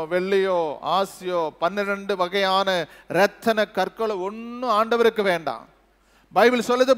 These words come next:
பூமியும் அது நிறைவும், அதெல்லாம் கர்த்தருடையதான், அது யாரும் எடுக்க முடியாது, அது யாருக்கும் ஒரு பிரயோஜனம் இல்லை. அது எல்லா காரியங்களிலும், அதெல்லாம் தேவ பிள்ளைகளை, ஆண்டவரை பொறுத்த வரைக்கும் அது ஒண்ணும் ஆண்டவருக்கு தேவையில்லை.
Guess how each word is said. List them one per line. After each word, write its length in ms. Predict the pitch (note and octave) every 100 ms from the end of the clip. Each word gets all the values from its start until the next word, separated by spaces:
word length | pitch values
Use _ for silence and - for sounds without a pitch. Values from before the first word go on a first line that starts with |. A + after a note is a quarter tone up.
| A#3+
பூமியும் 480 | D4 D4+ D4 D4 C4+
அது 120 | C4+ B3
நிறைவும், 480 | C4+ C#4+ D#4 E4+ F4 C#4+ A#3 - - - - - - - -
அதெல்லாம் 440 | F3 C4 D#4+ E4+ C4+
கர்த்தருடையதான், 760 | D4 - F4 E4+ D#4+ D4+ B3+ F#3 A2+ F3+
அது 100 | C#4+
யாரும் 480 | C4 C4 D#4 E4 D4+
எடுக்க 200 | C#4 D4 D#4
முடியாது, 420 | C#4+ C4+ A3+ G#3+ D#3+ - - -
அது 100 | A#3
யாருக்கும் 600 | B3+ C4 D#4 D#4+ D#4 D4+ C#4
ஒரு 120 | D4+ B3+
பிரயோஜனம் 500 | C#4 D4+ D4+ D4+ C#4+ C4
இல்லை. 180 | A3 D#3+ - F#3
அது 100 | A3+ A#3
எல்லா 420 | C#4+ D#4 D#4+ E4 D#4+ C4+
காரியங்களிலும், 720 | C#4+ D#4+ D#4 D4 C4+ A#3 G#3 - - - E3+
அதெல்லாம் 480 | G#3 B3 C4 B3+ G#3+
தேவ 200 | C4 C4 F#3+
பிள்ளைகளை, 400 | B3 C4 C4 A#3+ - E3
ஆண்டவரை 360 | A#3+ B3+ C4+ B3+ G#3+
பொறுத்த 240 | A3+ A#3+
வரைக்கும் 300 | A#3+ A3+ G#3
அது 120 | G#3+
ஒண்ணும் 200 | A3 F#3+
ஆண்டவருக்கு 420 | F#3 G3+ G#3 G3 F#3+ F3+
தேவையில்லை. 480 | F#3 F#3+ E3+ E3